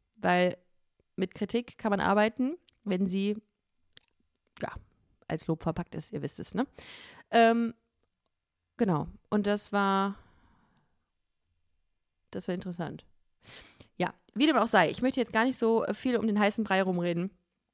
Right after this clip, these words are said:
denn, äh, diese vier Jahre, die ich jetzt Busenfreunde mache, die waren großartig. Es hat mir unglaublich viel Spaß gemacht. Ich habe ganz tolle Menschen getroffen. Ich habe viele, viele Menschen,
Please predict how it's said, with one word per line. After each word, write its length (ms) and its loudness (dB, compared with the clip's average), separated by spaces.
denn, 360 0
äh, 340 4
diese 180 2
vier 160 2
Jahre, 440 6
die 320 -4
ich 140 -6
jetzt 180 -6
Busenfreunde 400 0
mache, 260 0
die 160 -2
waren 280 0
großartig. 640 -2
Es 100 -8
hat 120 -4
mir 160 2
unglaublich 500 4
viel 120 -8
Spaß 340 -6
gemacht. 280 -4
Ich 100 -6
habe 100 0
ganz 460 -2
tolle 240 6
Menschen 340 -2
getroffen. 400 -6
Ich 120 -6
habe 200 0
viele, 400 2
viele 200 0
Menschen, 460 0